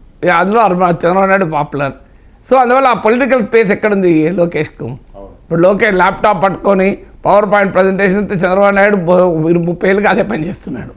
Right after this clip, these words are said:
Speaker 1: So, అందువల్ల <clears throat> ఇన్వెస్టర్లతో మాట్లాడిన లోకేష్ ఎంత అంటే చంద్రబాబు నాయుడు ముప్పై ఏళ్ళ కింద కూడా ఇన్వెస్టర్లతో మాట్లాడాడు. బిల్ గేట్స్నే పట్టుకొని వచ్చాడు.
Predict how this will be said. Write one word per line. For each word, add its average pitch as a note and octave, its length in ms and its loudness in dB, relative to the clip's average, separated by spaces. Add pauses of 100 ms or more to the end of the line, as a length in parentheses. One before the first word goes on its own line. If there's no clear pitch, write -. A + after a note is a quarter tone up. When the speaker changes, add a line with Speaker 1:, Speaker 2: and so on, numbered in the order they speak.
(640)
Speaker 1:
So, A#3 60 4
అందువల్ల G#3+ 680 2 (360)
<clears throat> - 480 -10
ఇన్వెస్టర్లతో G#3+ 680 2
మాట్లాడిన F#3+ 640 0
లోకేష్ F#3 420 2
ఎంత G3 220 0
అంటే G3+ 160 2
చంద్రబాబు G3+ 340 2
నాయుడు G#3+ 160 2
ముప్పై G3 280 0
ఏళ్ళ G#3+ 100 0
కింద G#3 160 0
కూడా A3+ 140 2
ఇన్వెస్టర్లతో D#3 520 -4
మాట్లాడాడు. A2 720 -10 (180)
బిల్ G3 240 0
గేట్స్నే G#3 260 2
పట్టుకొని F3 380 -2
వచ్చాడు. A#2 360 -6